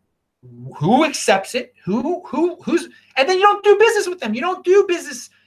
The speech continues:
if you don't like what they're saying about the Jews, if you don't like the tone she's setting. And I mean, it's, it's pretty obvious where she's coming from here. I mean, she's not hiding it. She's not hiding it. No, give her credit. She's not hiding it.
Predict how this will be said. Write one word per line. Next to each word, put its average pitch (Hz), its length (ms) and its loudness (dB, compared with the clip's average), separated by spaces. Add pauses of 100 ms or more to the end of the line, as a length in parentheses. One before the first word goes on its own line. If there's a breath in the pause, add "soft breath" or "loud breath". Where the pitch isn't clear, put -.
if 202 160 -10
you 285 80 -6
don't 349 180 -2
like 285 220 2
what 247 80 -8
they're 240 100 -6
saying 247 300 -6
about 202 260 -2
the 202 80 -12
Jews, 160 360 -10
if 175 100 -14
you 262 100 -10
don't 277 280 -4
like 220 420 0 (320)
the 180 160 -2
tone 202 560 2
she's 208 320 -8
setting. 143 400 -6
And 403 100 -14
I 440 120 -12
mean, 427 160 -12
it's, 392 160 -6 (420 soft breath)
it's 339 120 -4
pretty - 220 0
obvious 196 500 0
where 127 120 -10
she's - 160 -18
coming 226 240 -12
from - 240 -20
here. - 160 -20 (100)
I 339 180 -20
mean, 339 140 -20 (260)
she's 240 220 -20
not - 160 -14
hiding - 380 -14
it. 180 120 -20 (440)
She's 269 200 -20
not 370 180 -8
hiding 440 460 -2
it. - 160 -18
No, 370 160 -14
give 196 200 0
her 370 120 -2
credit. 415 400 2
She's 294 160 -10
not 320 180 -6
hiding 349 380 -2
it. 392 160 -14